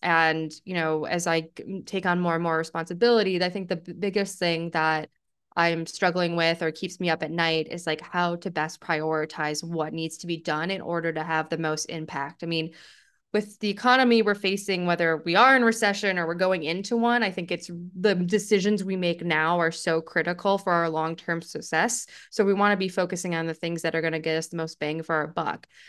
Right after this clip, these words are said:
And so what is that going to be? Does, do we need to focus more on, like, you know, comp-, comprehensive, long, um, long pieces of content that are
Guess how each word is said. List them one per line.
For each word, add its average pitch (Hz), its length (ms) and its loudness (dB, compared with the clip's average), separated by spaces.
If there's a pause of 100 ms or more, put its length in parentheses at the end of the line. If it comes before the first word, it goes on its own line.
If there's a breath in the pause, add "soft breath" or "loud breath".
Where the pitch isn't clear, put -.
And 175 120 2
so 175 160 2
what 175 280 2
is 180 100 -2
that 175 180 2
going 165 260 -2
to 165 40 -2
be? 160 220 -2
Does, 160 200 0
do 175 240 -6
we 170 120 -2
need 165 240 -4
to 175 100 -4
focus 160 420 -2
more 165 220 -2
on, 156 160 -2
like, 156 320 -4 (420 loud breath)
you 185 120 -4
know, 156 480 4
comp-, 185 340 -4 (240)
comprehensive, 180 840 0
long, 170 680 0 (240)
um, 160 640 0 (100)
long 165 240 0
pieces 180 300 -8
of 180 80 -12
content 175 560 -2
that 160 100 0
are 160 140 2